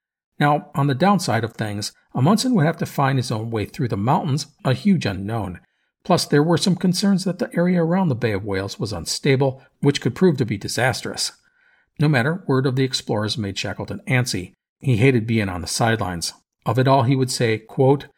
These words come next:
"I long for the unbeaten trail again," end quote. But for now, he would wait. Money was the number one issue.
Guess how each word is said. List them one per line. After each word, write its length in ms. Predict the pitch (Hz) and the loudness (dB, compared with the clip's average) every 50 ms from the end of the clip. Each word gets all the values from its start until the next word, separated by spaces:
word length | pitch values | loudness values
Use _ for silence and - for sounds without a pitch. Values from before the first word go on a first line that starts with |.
| _ _ _ _ | _ _ _ _
"I 100 | 117 113 | -4 -2
long 300 | 107 110 117 123 127 123 | 0 2 2 4 2 2
for 140 | - - 143 | 2 0 0
the 120 | 135 - | 0 0
unbeaten 500 | - 120 123 123 117 135 151 - - 139 | 0 0 0 0 0 0 0 0 0 -2
trail 320 | - - 123 110 98 95 | -2 -2 -4 -4 -2 -4
again," 440 | 95 - - 110 101 98 98 113 - - _ _ _ _ _ | -6 -6 -6 -4 -4 -4 -4 -6 -10 -16 _ _ _ _ _
end 180 | - 131 120 110 | -4 -4 -4 -4
quote. 320 | - - 98 90 87 - - _ _ _ _ _ _ _ _ _ _ _ _ _ _ _ _ _ - | -6 -6 -6 -6 -8 -12 -18 _ _ _ _ _ _ _ _ _ _ _ _ _ _ _ _ _ 0
But 160 | 147 180 190 | 0 0 2
for 80 | - 214 | 2 2
now, 200 | 208 170 151 143 | 4 4 4 4
he 120 | 123 151 | 4 4
would 160 | 156 165 160 | 2 2 0
wait. 320 | 160 135 123 101 98 95 - - - _ _ _ _ _ _ | 0 0 2 2 0 -2 -6 -12 -18 _ _ _ _ _ _
Money 240 | - 139 135 131 127 | 2 4 4 6 4
was 220 | 117 117 113 110 | 4 2 0 0
the 100 | - 123 | 0 0
number 240 | 113 117 113 110 117 | 0 0 0 0 -2
one 240 | 104 104 104 104 98 | -2 -2 -2 -2 -2
issue. 320 | 92 - - 113 117 117 | -2 -4 -6 -8 -8 -10